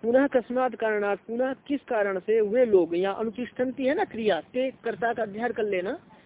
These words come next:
पुनः किस कारण से वे लोग आपके मत के, आपके मत के अनुसार आचरण नहीं करते हैं?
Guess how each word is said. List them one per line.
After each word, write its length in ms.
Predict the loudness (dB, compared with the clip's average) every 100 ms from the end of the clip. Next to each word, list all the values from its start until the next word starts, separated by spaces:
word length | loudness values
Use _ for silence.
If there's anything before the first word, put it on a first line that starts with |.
| -20 -8
पुनः 240 | -4 -2 -2
किस 240 | -4 -2
कारण 340 | 2 2 2 2
से 160 | 4
वे 220 | 6 8 8
लोग 280 | 8 6 4 -4 _ _ _ -2
आपके 400 | 0 0 0 -2
मत 220 | -2 -2
के, 300 | -4 -2 0 -2 -8 0
आपके 540 | 2 2 0 -6 -2 -2
मत 280 | -2 -6
के 180 | -6 -2
अनुसार 400 | 0 -2 -4 -4
आचरण 420 | -2 -4 0 0 -2 _
नहीं 200 | -6 -4 -2
करते 300 | -2 -4 -8
हैं? 280 | -6 -8